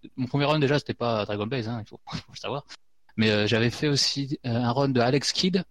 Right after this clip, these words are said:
avant ça, et j'avais fait aussi un run sur un jeu que tout le monde s'en fout, mais moi j'ai vraiment kiffé, c'était The Ninja sur, euh, Master System. Et, euh, du coup, je leur ai, euh, enfin, je lui ai proposé, euh, ces trois runs comme ça. Euh, je me suis dit, bon, autant passer,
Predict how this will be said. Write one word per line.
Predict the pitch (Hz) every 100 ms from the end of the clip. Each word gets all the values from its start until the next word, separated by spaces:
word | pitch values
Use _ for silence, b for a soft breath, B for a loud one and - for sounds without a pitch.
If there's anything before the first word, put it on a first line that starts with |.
| _ -
avant | 113 120
ça, | - 175 175
et |
j'avais | 139 120
fait | 156
aussi | 143 147
un |
run | 139 160
sur | - 113
un | 113
jeu | 139 147
que | 135 113 110 110 107
tout | -
le |
monde | 139
s'en | - 131
fout, | - 147
mais |
moi | 117
j'ai | 123 101
vraiment | 110 135
kiffé, | - 113 135
c'était | 135 -
The | 98 123
Ninja | 143 127 135 143 B - -
sur, | - 117 107
euh, | 104
Master | 123 - 120
System. | 113 - 147 180 147
Et, | - 117 110
euh, | 101 98
du | 98 104
coup, | 185 185
je | 123
leur | 113 107
ai, | 117
euh, | 110 101 95 95 95 95
enfin, | 90 113
je | 120
lui | 120
ai | 135
proposé, | 160 147 135 117 135
euh, | 131 110 104
ces | 127
trois | - 123 104
runs | 160 196
comme | 156 127
ça. | 160 185 180
Euh, | 120 107
je | 110
me |
suis | 104 120
dit, | 127
bon, | 123 127 110
autant | 101 110
passer, | 107 98 - 104 104 101 95 98